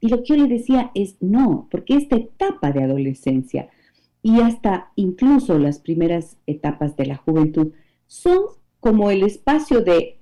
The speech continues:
entre comillas lo pongo, pero de entrenamiento en las relaciones amorosas. Apenas estás aproximándote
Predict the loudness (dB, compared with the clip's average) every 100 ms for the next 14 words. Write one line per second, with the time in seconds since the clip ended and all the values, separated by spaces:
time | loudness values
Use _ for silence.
0 | _ _ -4 -4 -4 -2 -2 0 -2 -2
1 | -2 -2 -2 -2 0 2 0 0 0 0
2 | 2 0 2 2 0 2 2 4 2 2
3 | 0 0 -2 -2 -2 -2 0 0 0 0
4 | 0 -2 -4 -10 -16 -20 _ -6 -6 -2
5 | 2 4 4 0 -4 -4 -4 -4 -4 -4
6 | -2 0 0 2 0 0 -2 -4 -8 -8